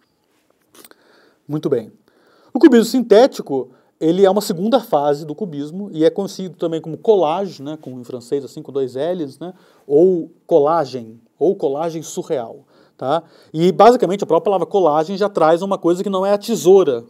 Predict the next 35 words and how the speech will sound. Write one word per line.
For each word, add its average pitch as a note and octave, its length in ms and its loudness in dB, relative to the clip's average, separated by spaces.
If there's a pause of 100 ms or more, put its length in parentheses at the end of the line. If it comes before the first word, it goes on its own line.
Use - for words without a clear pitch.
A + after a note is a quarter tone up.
(240)
que B2+ 220 -6
basicamente C3 520 -10
é D#3 40 -6
aquilo C#3+ 160 -12
que - 80 -12
recorta F3 420 -4
é - 20 -6
a F#3+ 40 -8
tesoura, D#3+ 420 -4
né? C#3+ 220 -10 (280)
No F#3 140 -8
sintético F#3+ 580 -2
você G#3 140 -6
não G#3 80 -8
recorta, G3+ 340 0
você C3+ 220 -8
cola, A#2+ 560 -4
né? C3+ 120 -10
Então B2+ 140 -12
você, D3 300 -4 (300)
é, C#3+ 240 -6
integra G3+ 720 -2
coisas D#3 640 -2
ao D3 220 -2
objeto C3+ 600 -8 (340)
visual, C3+ 580 -6
né? D#3 240 -8 (240)
Então F3 160 4
integrar E3 460 4
e - 20 -10
colar E3 480 2
a E3 120 -2
obra C3 280 0
de F3 160 -4
arte, E3+ 400 -2